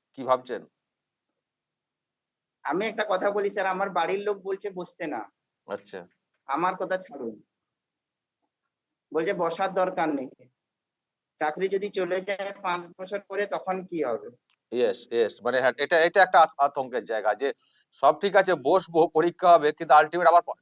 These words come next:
Speaker 1: চাকরি চলে যাবে, চাকরি পাওয়ার পর, তখন কি হবে?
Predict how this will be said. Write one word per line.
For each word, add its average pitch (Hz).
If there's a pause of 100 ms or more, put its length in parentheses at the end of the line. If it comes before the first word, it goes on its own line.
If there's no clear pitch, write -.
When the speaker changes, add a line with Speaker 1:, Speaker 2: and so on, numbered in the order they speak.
Speaker 1:
চাকরি 147
চলে 160
যাবে, 104 (100)
চাকরি 135
পাওয়ার 139
পর, -
তখন 220
কি 160
হবে? 98